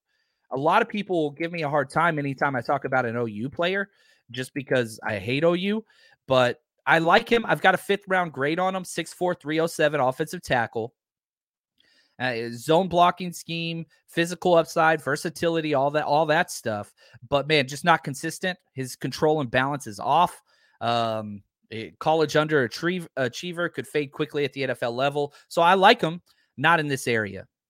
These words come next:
Not in this area. Now, let's take a peek at the other offensive tackles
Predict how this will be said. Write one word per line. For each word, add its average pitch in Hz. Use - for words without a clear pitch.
Not 143
in 120
this 110
area. 92
Now, 165
let's 180
take 175
a -
peek 180
at 151
the 131
other 160
offensive 151
tackles 143